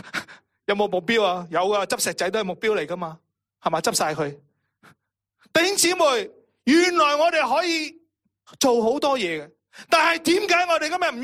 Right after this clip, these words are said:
喐？因為我哋冇目標。但係今日我哋嘅目標喺邊一度？邊個係我哋個人生嘅目標？定係二零二二年我哋就咁坐喺度？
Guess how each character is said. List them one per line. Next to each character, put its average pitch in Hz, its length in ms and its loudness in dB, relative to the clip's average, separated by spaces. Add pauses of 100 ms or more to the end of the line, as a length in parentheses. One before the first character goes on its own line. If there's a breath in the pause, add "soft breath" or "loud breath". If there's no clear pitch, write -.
(100)
喐？ - 100 -10 (640)
因 269 60 -6
為 170 360 -2
我 175 100 -2
哋 170 60 -6
冇 156 160 -4
目 170 240 -6
標。 139 180 -10 (1700 loud breath)
但 160 160 -2
係 208 60 -6
今 208 120 0
日 - 140 -10 (840)
我 180 100 0
哋 185 60 0
嘅 170 40 0
目 165 120 -4
標 180 160 -6
喺 156 80 -6
邊 151 140 -6
一 151 40 -8
度？ 127 180 -16 (840)
邊 359 160 0
個 226 60 -4
係 208 100 -4
我 190 100 -2
哋 170 140 -6
個 180 80 -8
人 135 180 -10
生 220 140 -2
嘅 202 80 -6
目 151 220 -10
標？ 143 200 -10 (480 soft breath)
定 226 140 2
係 247 80 0
二 214 400 -2
零 175 80 -6
二 175 80 -12
二 196 260 -6
年 156 280 -8
我 214 80 -2
哋 202 80 -2
就 190 120 -6
咁 208 140 -8
坐 151 220 -4
喺 170 80 -8
度？ 135 240 -18